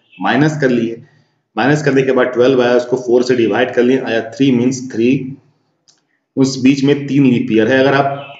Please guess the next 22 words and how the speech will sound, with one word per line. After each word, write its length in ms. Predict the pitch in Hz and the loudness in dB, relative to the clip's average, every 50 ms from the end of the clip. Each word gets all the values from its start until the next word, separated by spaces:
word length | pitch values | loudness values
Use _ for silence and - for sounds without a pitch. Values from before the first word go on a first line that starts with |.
| - - _ _ - 131 120 - - - - | -20 -20 _ _ -12 -12 -12 -12 -12 -6 -2
count 280 | 120 127 143 156 156 | 0 2 2 4 4
भी 100 | 160 165 | 2 2
कर 160 | 156 151 139 135 | 2 2 2 2
लेंगे 220 | 131 127 127 135 | 2 2 2 0
तो 100 | 131 139 131 | 0 0 -2
तीन 220 | - 123 131 135 | -2 0 0 2
leap 240 | 131 127 123 120 123 | 2 2 2 2 0
ईयर 80 | 120 104 | 0 0
होगा, 240 | 101 113 113 127 | 0 0 2 2
जैसे 200 | 131 123 - 143 | 2 0 0 -2
कि 120 | 135 151 156 - | 0 0 0 0
दस 220 | - 120 127 - - | 0 0 0 0 0
के 80 | - 131 | -2 -2
बाद 240 | - 120 123 127 127 | 0 0 -2 0 0
जो 100 | 131 117 | 0 0
next 280 | 120 135 139 - - 135 | 0 -2 -4 -4 -4 -4
leap 200 | 123 117 - 127 | -4 -2 -2 0
year 80 | 117 | 0
आएगा 220 | 113 117 113 117 117 | 2 2 2 2 2
वो 160 | 117 117 113 | 2 0 0
आएगा 420 | 117 113 110 110 110 110 110 107 107 107 - | 0 0 0 0 0 0 2 0 0 0 -2
ट्वेल्व, 420 | 110 107 113 120 127 127 117 127 | -2 0 2 2 2 2 0 -2